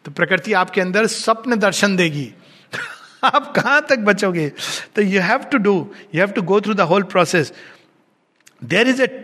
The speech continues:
truth to know, a work to do। एक काम है जिसके लिए हम आए। हर प्ले is real,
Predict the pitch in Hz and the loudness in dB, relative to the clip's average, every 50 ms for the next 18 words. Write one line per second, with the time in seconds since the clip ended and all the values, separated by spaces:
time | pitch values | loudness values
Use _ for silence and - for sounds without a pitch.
0 | - 330 392 381 370 - - - 311 294 269 240 220 196 170 135 - - 165 151 | 0 0 0 0 0 -4 -4 0 0 2 4 4 2 2 0 0 0 0 0 0
1 | 127 139 175 214 226 220 - - 175 160 147 139 110 98 - - _ _ _ _ | 0 2 2 2 2 0 -4 -4 -4 -2 -2 -4 -6 -8 -14 -20 _ _ _ _
2 | _ _ _ _ _ _ _ _ _ - 147 151 - - - - - 160 185 226 | _ _ _ _ _ _ _ _ _ -6 -6 -6 -6 -6 -8 -2 0 2 4 4
3 | 262 240 214 208 185 - 156 - - - 170 - 170 170 165 151 143 156 151 147 | 4 4 2 2 2 0 -4 -4 -4 -6 -6 -4 -2 0 2 2 2 2 2 2
4 | 147 156 156 147 151 - - - - - 143 - - - 226 294 311 - - - | 2 2 0 -2 -6 -12 -20 -18 -16 -14 -12 -8 -2 0 0 0 0 -2 -4 -2
5 | 240 240 240 240 240 233 196 160 180 185 196 196 185 165 131 | 0 2 4 4 4 2 4 4 4 4 4 4 2 2 0